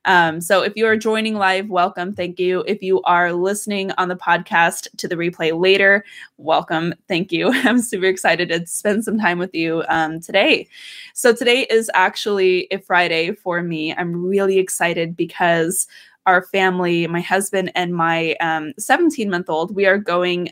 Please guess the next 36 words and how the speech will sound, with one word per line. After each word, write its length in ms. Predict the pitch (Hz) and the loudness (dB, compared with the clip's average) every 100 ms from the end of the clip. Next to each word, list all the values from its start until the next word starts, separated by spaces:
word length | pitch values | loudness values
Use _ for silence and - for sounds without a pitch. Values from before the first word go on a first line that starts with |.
| _ | _
um, 260 | 175 165 156 | 0 0 0
on 100 | 175 | -2
a 80 | 175 | 0
little 260 | 175 196 196 | 0 -2 2
road 280 | 190 185 | 4 4
trip 360 | 180 - 165 - | 0 -2 -2 -2
this 220 | - 180 - | -6 -6 -4
weekend. 480 | 165 156 147 208 240 - - _ | -2 0 0 0 -4 -12 -20 _
While 200 | 196 208 | 6 6
I'm 80 | 202 | 4
recording 400 | 185 262 247 240 | 0 2 2 2
this 160 | 202 | 0
on 100 | 196 | -2
a 80 | 170 | -4
Thursday, 600 | 170 160 175 - 160 160 - - - _ | -2 -2 -2 -2 0 0 -4 -20 -20 _
um, 460 | 190 175 165 156 156 _ | 2 4 4 -2 -10 _
tomorrow, 640 | - 208 196 214 196 175 | -4 2 4 6 4 2
Friday, 380 | 185 190 185 170 | 0 0 2 0
we're 240 | 165 151 - | -2 -6 -10
headed 240 | - 196 175 | -8 -4 -2
out 120 | 151 | -2
of 140 | 165 | -4
town. 320 | - 220 214 208 | 0 2 2 0
We're 100 | 180 | -2
gonna 140 | 175 | -4
be 180 | 170 160 | -2 0
out 200 | 160 - | 0 0
for 100 | 165 | -6
a 60 | |
long 260 | 160 151 156 | -4 -4 -2
weekend, 640 | 202 220 214 202 190 196 185 | -2 0 2 2 2 -2 -8
and 220 | 202 196 | -8 -6
I 140 | - 202 | -2 -2
am 180 | 208 208 | -2 -2
so 960 | - - - 208 185 196 208 226 247 - | -2 -4 -2 0 2 2 2 2 2 -4
excited 1120 | 202 190 - - - 180 185 185 151 123 233 | -10 -8 -6 -6 0 2 2 2 0 -2 -6